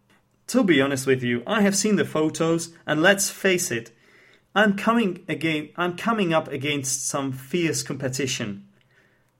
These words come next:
Realistically, my chances are rather slim. Um, I mean, how can I compete against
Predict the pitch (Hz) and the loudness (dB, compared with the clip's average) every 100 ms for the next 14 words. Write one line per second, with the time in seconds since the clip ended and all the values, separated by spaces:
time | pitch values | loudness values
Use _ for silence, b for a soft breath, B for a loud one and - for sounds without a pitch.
0 | - 170 208 190 196 202 196 165 156 160 | 0 6 8 6 4 4 2 0 2 0
1 | 147 131 - 175 185 175 175 107 101 - | 0 -4 -2 0 0 0 -2 -6 -6 -10
2 | b b b _ 147 143 139 160 214 240 | b b b _ 0 2 2 2 2 4
3 | 240 214 202 196 - - 185 110 107 120 | 2 4 2 2 0 0 0 0 -4 -10
4 | _ b b b b b b _ - 139 | _ b b b b b b _ -2 0
5 | 143 139 135 131 - - 202 214 185 247 | 0 -2 -4 -6 -6 0 2 2 2 2
6 | 330 - 247 233 202 202 185 - 175 131 | 2 2 2 2 0 0 0 -2 -4 -4
7 | - 143 170 165 139 - | -6 -2 0 0 -2 -6